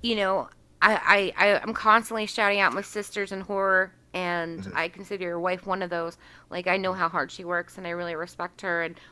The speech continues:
Speaker 1: we've got Crystal, we've got Erica, we've got N-, Mika now, and I, I'm just, you know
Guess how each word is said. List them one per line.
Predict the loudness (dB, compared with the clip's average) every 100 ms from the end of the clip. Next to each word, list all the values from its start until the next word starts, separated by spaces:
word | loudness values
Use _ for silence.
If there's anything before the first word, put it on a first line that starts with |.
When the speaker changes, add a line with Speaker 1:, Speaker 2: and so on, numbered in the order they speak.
| -16
Speaker 1:
we've | -10
got | -10 -8
Crystal, | -10 -8 -4
we've | -4 -4
got | -6 0
Erica, | 2 0 -2
we've | -4
got | -2 -4
N-, | -4 -6 -2
Mika | 0 0 0 0
now, | 2 2 2 -2 -16 -6
and | -2 0
I, | 0
I'm | -2
just, | -2 -10 -12 -12
you | -4
know | -2 -2 -6